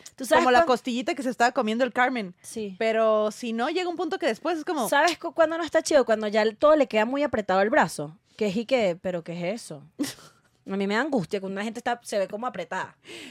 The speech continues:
Speaker 1: La
Speaker 2: Esto
Speaker 1: gente se ve como así.
Speaker 2: Ajá, cuando ya parece que traes unas nueces en los sobacos y no puedes bajar el brazo, ya no me gusta.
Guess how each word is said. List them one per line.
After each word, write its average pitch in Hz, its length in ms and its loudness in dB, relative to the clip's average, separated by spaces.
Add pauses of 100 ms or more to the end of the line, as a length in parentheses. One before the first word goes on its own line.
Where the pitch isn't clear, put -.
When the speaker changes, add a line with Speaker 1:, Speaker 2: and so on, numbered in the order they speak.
(120)
Speaker 1:
La 208 80 4
Speaker 2:
Esto 233 160 2
Speaker 1:
gente 339 120 4
se 254 80 -2
ve 185 120 0
como 226 180 -6
así. 175 280 -10 (400)
Speaker 2:
Ajá, 294 460 0
cuando 294 260 4
ya 339 160 2
parece 403 300 0
que 381 120 -2
traes 277 240 -2
unas 330 220 -2
nueces 320 360 -4
en 302 80 -4
los 214 120 -2
sobacos 202 460 -4
y 247 60 -4
no 220 100 -2
puedes 277 200 2
bajar 202 240 0
el 226 100 -2
brazo, 254 400 -2 (160)
ya 185 260 0
no 196 80 -2
me 202 80 -2
gusta. - 340 -12